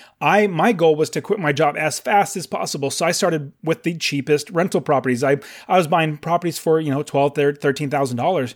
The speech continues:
And in doing that, there was a lot more work I had to do, but my goal was to be aggressive and to get as much money in my pocket and passive income as possible. And so that was my goal. Now, my financial ability was, I only had seventeen thousand dollars to start with.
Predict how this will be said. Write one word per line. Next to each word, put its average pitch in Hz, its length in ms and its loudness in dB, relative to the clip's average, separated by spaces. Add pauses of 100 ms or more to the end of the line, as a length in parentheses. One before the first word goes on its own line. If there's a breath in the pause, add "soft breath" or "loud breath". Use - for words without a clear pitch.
(320 loud breath)
And 147 240 0
in 156 240 -2
doing 165 280 0
that, 196 340 0
there 160 120 4
was 151 140 2
a 160 40 -2
lot 156 180 -2
more 139 180 2
work 220 340 2
I 123 60 0
had 139 160 0
to 127 80 -4
do, 127 260 -2 (300 loud breath)
but 165 180 2
my 156 200 2
goal 180 340 2
was 160 220 0
to 160 80 -6
be 143 180 0
aggressive 120 720 -4
and 123 160 -8
to - 80 -6
get 143 200 0
as 123 100 -2
much 143 260 -2
money 135 220 -2
in 147 180 -8
my 147 120 -2
pocket 127 540 -6
and 131 240 -6
passive 151 360 -4
income 135 320 -4 (360 loud breath)
as 165 220 0
possible. 135 500 0
And 135 140 -4
so 143 240 2
that 135 240 -2
was 135 220 0 (260 soft breath)
my 131 320 0
goal. 123 420 2 (200 loud breath)
Now, 143 160 2
my 139 160 2
financial 156 580 0
ability 165 480 0
was, 139 260 2 (220 loud breath)
I 180 80 0
only 240 160 4
had 160 380 2
seventeen 160 500 -4
thousand 143 320 -2
dollars 139 220 2
to 117 80 -4
start 160 260 0
with. 107 180 -8